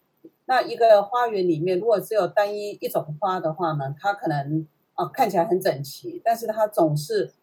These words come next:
不太容易，当这个花谢了就全谢了，它没有办法产-，产生那种繁-，繁花似锦，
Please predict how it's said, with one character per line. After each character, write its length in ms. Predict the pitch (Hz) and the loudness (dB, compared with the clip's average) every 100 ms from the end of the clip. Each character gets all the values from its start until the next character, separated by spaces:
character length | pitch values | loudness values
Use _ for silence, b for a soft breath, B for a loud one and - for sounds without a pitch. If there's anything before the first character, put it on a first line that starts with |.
| _ _ | _ _
不 80 | 208 | -6
太 280 | 185 - 233 | -4 4 4
容 260 | 185 165 196 | 6 4 4
易， 160 | 190 | 0
当 180 | - 226 | -2 -2
这 80 | 233 | 2
个 120 | 220 | 2
花 180 | 214 208 | 4 2
谢 220 | 208 220 | 2 0
了 80 | 170 | 0
就 100 | 190 | -2
全 240 | - 156 | -4 -4
谢 240 | 156 185 107 | -2 -2 -2
了， 240 | 104 - _ _ | -4 -8 _ _
它 120 | 254 | -2
没 140 | 240 | 2
有 120 | 254 202 | 2 4
办 240 | 214 185 | 4 2
法 160 | 160 135 | 0 -4
产-， 240 | - - - | -8 -18 -10
产 240 | 165 147 | -4 -2
生 180 | 151 208 | -2 -4
那 80 | 202 | 0
种 300 | 170 139 - | 0 0 0
繁-， 300 | 160 170 180 b b _ | 2 2 -2 b b _
繁 260 | 180 180 214 | 2 2 0
花 320 | 208 220 202 | -2 2 2
似 340 | 208 - 233 165 | 0 -2 0 0
锦， 320 | - - 147 | 0 -10 -12